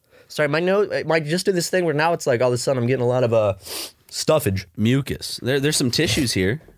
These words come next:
Speaker 2: if you need to blow your nose.
Speaker 1: See, that's the problem. It's not blowable. It's, like, in the, it's in the very back of my, of my, of my nasal
Speaker 2: You can hawk a
Speaker 1: cavity.
Speaker 2: loogie.
Speaker 1: So it's, like, right when I, when I speak, it's like the
Speaker 2: <sighs>
Speaker 1: air tunnels that. Mm.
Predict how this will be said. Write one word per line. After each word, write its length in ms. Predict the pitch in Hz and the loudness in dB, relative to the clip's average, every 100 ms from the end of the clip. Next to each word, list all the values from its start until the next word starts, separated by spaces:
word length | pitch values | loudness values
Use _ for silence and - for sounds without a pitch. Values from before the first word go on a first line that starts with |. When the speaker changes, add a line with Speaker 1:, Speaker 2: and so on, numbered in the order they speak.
| _ | _
Speaker 2:
if 60 | 110 | -2
you 60 | |
need 100 | 110 | 0
to 40 | 101 | 0
blow 180 | 107 107 | 2 2
your 140 | 101 | 2
nose. 480 | 95 139 113 123 - _ | 0 0 -2 -4 -10 _
Speaker 1:
See, 100 | 123 | -2
that's 200 | 117 107 | 0 0
the 60 | - | -2
problem. 260 | 123 113 | 0 0
It's 100 | 98 | 0
not 280 | 120 113 104 - - _ - | 0 0 -2 -6 -20 _ -14
blowable. 500 | 110 120 117 101 92 | -2 0 2 0 -2
It's, 140 | - | -2
like, 140 | 117 - | -4 0
in 100 | 117 | 0
the, 140 | 107 - - - - | 0 -4 -20 -8 -4
it's 140 | 123 | -2
in 120 | - 160 | 0 0
the 80 | |
very 280 | 123 143 127 98 _ | 0 0 0 -4 _
back 320 | 104 101 117 | 0 0 0
of 60 | 131 | -2
my, 320 | 143 143 151 147 - _ | 0 0 -2 -6 -14 _
of 100 | 131 | -2
my, 260 | 143 139 139 - | 0 0 -2 -2
of 80 | |
my 120 | 139 147 | 0 2
nasal 260 | 156 123 | 2 2
Speaker 2:
You 60 | 110 | 2
can 80 | 120 | 2
hawk 100 | 151 | 2
a 40 | |
Speaker 1:
cavity. 100 | 95 | 0
Speaker 2:
loogie. 400 | 92 120 101 92 - - | 0 0 0 -2 -6 -6
Speaker 1:
So 160 | 131 | -2
it's, 100 | 120 | 0
like, 120 | 127 120 | 0 0
right 260 | 123 131 | 0 0
when 120 | 123 120 | -2 -2
I, 80 | |
when 340 | 107 104 - 120 | -2 -2 0 2
I 60 | 107 | 0
speak, 440 | - 135 151 - | -2 -2 -2 -2
it's 140 | 107 | -2
like 140 | 113 - | -2 2
the 260 | 101 92 - | 2 2 2
Speaker 2:
<sighs> 40 | |
Speaker 1:
air 160 | 113 135 | 2 2
tunnels 560 | - - - 117 110 101 | 0 -2 -2 0 0 0
that. 140 | 107 - - - - - - - _ _ _ _ _ _ _ _ - - | -4 -4 -6 -4 -4 -4 -6 -10 _ _ _ _ _ _ _ _ -12 -2
Mm. 320 | 110 104 | 0 0